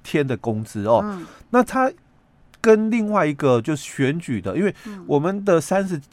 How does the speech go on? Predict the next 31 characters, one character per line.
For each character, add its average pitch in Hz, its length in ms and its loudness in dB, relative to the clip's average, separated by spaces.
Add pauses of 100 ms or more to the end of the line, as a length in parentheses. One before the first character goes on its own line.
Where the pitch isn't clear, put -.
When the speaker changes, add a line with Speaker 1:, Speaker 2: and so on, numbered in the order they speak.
(160)
Speaker 1:
劳 151 180 4
基 202 60 -2
法 175 80 4
三 170 200 -2
十 170 200 -4
七 170 220 -4
条 123 200 2
说， 160 420 -2 (220)
这 214 220 4
十 156 320 -4
二 196 180 6
个 147 100 -2
国 123 200 -4
定 143 160 -2
假 131 180 0
日 123 160 -2
啊， 98 180 0
哦， 110 200 2
Speaker 2:
嗯。 151 60 -10 (260)
Speaker 1:
那 160 160 -2
个 120 420 2
加 143 160 4
班 143 280 0 (160)
哦， 110 200 2
是， 151 200 -4
是 - 160 -4
国 123 200 -2
定 123 100 -2
假 120 160 0
日 107 40 -2
哦。 104 140 2